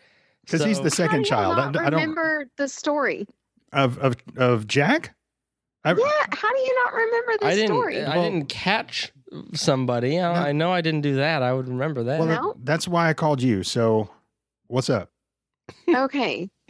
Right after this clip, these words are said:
Speaker 3: So, I knew you were gonna take it hard.
Speaker 1: Just like
Speaker 3: And
Speaker 1: you do.
Speaker 3: so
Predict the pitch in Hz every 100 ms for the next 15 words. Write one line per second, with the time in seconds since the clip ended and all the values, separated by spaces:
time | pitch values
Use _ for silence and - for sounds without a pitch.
0 | - _ _ _ _ - - - 285 269
1 | 262 262 262 262 - _ _ _ _ -
2 | 254 262 285 320 302 277 247 226 208 214
3 | 185 - 214 208 - - 196 _ _ _
4 | _ _ _ _ _ _ _ 113 123 -
5 | 233 160 127 143 226 214